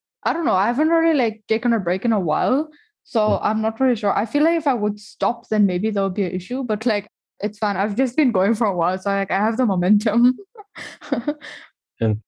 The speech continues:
Speaker 2: probably you mentioned a few times that you like to switch between topics. Like, one
Speaker 1: Yeah.
Speaker 2: day you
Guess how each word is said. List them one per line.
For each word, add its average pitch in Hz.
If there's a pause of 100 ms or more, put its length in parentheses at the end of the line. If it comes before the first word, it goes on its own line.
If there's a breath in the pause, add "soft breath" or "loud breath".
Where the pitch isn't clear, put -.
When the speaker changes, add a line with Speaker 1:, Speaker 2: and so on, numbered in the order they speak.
(140)
Speaker 2:
probably 123
you 107
mentioned 101 (180)
a -
few 107
times 87
that 85 (540 loud breath)
you 98
like 95
to 95
switch -
between 98
topics. -
Like, 85
one 98
Speaker 1:
Yeah. 101
Speaker 2:
day 95
you 90